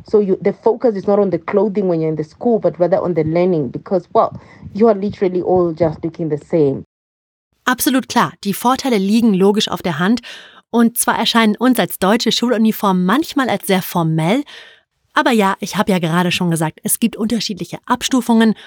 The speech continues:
Speaker 2: und Mädchen können inzwischen auch Hosen tragen. Wow, <laughs> das war nämlich, als ich mit sechzehn in Südafrika als Austauschschülerin an einer Schule war, noch nicht so. Wir mussten Röcke tragen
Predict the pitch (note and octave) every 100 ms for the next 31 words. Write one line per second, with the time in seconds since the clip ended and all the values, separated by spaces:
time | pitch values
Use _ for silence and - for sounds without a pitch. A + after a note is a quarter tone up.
0 | - _ _ D4+ A#3+ F#3 - _ - G#3
1 | C4 C4+ A3+ - F3+ G3 E3+ - - -
2 | F#3 D#3+ G3+ C4+ C4 G3 - E3 D#3+ F3
3 | - _ _ _ D#3+ F#3+ C4+ F#3+ G#3 -
4 | - C4 - - - C4+ A#3+ G3+ G#3 C4
5 | C4 A#3 B3 A#3+ - F#3+ - - D4 -
6 | A3+ F3+ G#3 A#3+ - A3 G3 F3+ - F#3
7 | D4 - A#3+ F#3 E3+ - A#3 - A3+ G#3
8 | F#3+ F#3 F3 F#3 F3 - C#4+ G3+ E3 F3+
9 | - - B3+ - G#4+ - - F3 - -
10 | A#3 A#3 D#4 - C4 A#3 B3+ - - E3
11 | D#3 F3+